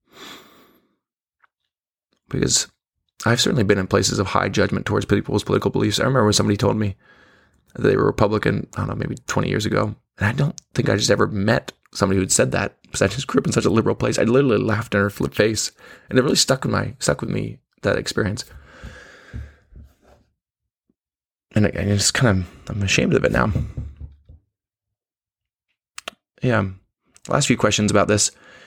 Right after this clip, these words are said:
Um, one of the things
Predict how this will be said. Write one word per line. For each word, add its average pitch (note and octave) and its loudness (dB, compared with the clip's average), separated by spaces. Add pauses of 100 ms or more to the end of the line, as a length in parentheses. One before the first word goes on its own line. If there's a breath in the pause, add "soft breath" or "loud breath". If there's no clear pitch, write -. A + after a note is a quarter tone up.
(240 loud breath)
Um, G#2+ 2 (2750)
one C#3+ 2
of D#3+ 2
the D3 2
things A#2 2